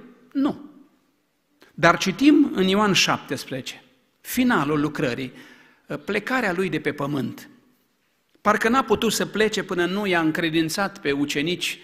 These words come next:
în mâna lui Dumnezeu. Face o rugăciune așa de frumoasă și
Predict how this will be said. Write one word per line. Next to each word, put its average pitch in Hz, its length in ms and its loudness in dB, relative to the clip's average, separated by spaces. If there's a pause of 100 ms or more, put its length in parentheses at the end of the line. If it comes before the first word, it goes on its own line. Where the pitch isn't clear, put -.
(680)
în - 180 -4
mâna 156 240 4
lui 139 140 -2
Dumnezeu. 135 380 -2
Face 180 280 -2
o 170 40 0
rugăciune 147 380 0
așa 156 180 0
de 143 80 -2
frumoasă 139 500 0
și 131 320 -6